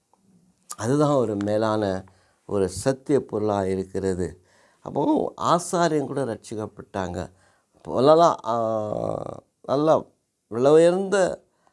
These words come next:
ஆடம்பரத்துல வாழ்ந்தக்கூடிய லேதியாள் கூட அவங்க வசனத்தை கேட்கும்படி கண்களை, மனதை திறக்கிறார் ஆண்டவர்.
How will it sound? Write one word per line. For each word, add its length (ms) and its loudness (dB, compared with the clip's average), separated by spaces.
ஆடம்பரத்துல 760 0
வாழ்ந்தக்கூடிய 960 0
லேதியாள் 680 0
கூட 360 -8
அவங்க 340 0
வசனத்தை 540 0
கேட்கும்படி 720 -6
கண்களை, 560 -6
மனதை 460 0
திறக்கிறார் 520 -4
ஆண்டவர். 520 -6